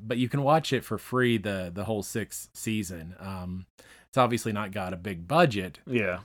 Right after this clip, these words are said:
Speaker 1: But for a low budget T V show, it was pretty good.
Speaker 2: Like a Skinamax movie?
Speaker 1: Uh, pretty much.
Speaker 2: <laughs>
Speaker 1: Pretty much. Yeah. Yeah, there, there, there is a little bit of skin in,
Speaker 2: Yeah.
Speaker 1: in it,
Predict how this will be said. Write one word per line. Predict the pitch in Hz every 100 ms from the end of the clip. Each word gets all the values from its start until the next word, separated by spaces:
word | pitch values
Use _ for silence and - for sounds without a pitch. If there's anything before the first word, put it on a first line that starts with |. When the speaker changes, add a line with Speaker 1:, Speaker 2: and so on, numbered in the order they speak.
| -
Speaker 1:
But | 117 -
for | 127
a | 127
low | 190 226
budget | 170 170 143 135 - _ _ _ -
T | 196 226
V | 233
show, | 196 - 120 120 127 127 -
it | 185
was | 226
pretty | - 269 196
good. | 262 269 -
Speaker 2:
Like | 147 220
a |
Skinamax | - 185 170 170 170 -
movie? | 185 196 214 _ _ _ -
Speaker 1:
Uh, | 156
pretty | 151 151
much. | 113 76 - 226 269 247 -
Speaker 2:
<laughs> | 240 - 202 -
Speaker 1:
Pretty | 131 98
much. | - - - 254 -
Yeah. | 101 - - - - - - -
Yeah, | 131 120
there, | 156 139 - - -
there, | 156 175 156
there | 180 175
is | 190
a | 175
little | 170 165
bit | 156
of | 151
skin | - 170 135 104 107 110
in, | 151
Speaker 2:
Yeah. | 143 120 123
Speaker 1:
in | 135 117
it, | 117